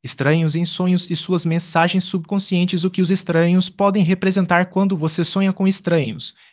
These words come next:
Isso pode ser um sinal de que algo dentro de você precisa de atenção. Esses personagens desconhecidos podem simbolizar partes de sua própria personalidade ou sentimentos que você ainda não reconheceu.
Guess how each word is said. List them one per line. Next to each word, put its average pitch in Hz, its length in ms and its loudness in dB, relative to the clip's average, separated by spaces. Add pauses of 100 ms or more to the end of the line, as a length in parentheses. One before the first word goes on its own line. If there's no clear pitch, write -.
Isso 180 240 -2
pode 190 320 0
ser 190 220 0
um 185 80 2
sinal 170 340 2
de 151 100 -2
que 156 160 -4
algo 160 280 2
dentro 165 360 0
de 156 120 -2
você 165 260 -2
precisa 185 420 -2
de 151 120 -2
atenção. 175 640 -4 (480)
Esses 147 200 0
personagens 185 680 4
desconhecidos 190 760 2
podem 214 320 4
simbolizar 180 640 2
partes 175 320 2
de 147 120 -2
sua 165 200 0
própria 180 400 0
personalidade 185 840 2
ou 170 160 -2
sentimentos 175 720 2
que 170 100 -6
você 156 300 2
ainda 185 320 6
não 170 120 2
reconheceu. 143 720 0